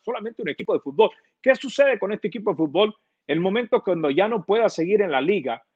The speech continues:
cuando económicamente ya no da para pagarle a los jugadores por, por A o por B, y queda ese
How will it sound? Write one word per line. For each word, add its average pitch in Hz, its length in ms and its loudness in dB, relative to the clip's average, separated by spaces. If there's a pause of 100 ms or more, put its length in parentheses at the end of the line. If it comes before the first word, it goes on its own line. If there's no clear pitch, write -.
(140)
cuando 170 200 4
económicamente 208 840 0
ya 185 140 2
no 214 140 -2
da 220 240 2
para 156 260 0
pagarle 196 360 0
a 190 60 4
los 165 140 -2
jugadores 139 640 0
por, 120 280 -10 (400)
por 123 180 0
A 208 140 8
o 202 160 4
por 135 200 -2
B, 170 280 2 (500)
y 175 140 -8
queda 262 260 2
ese 269 440 0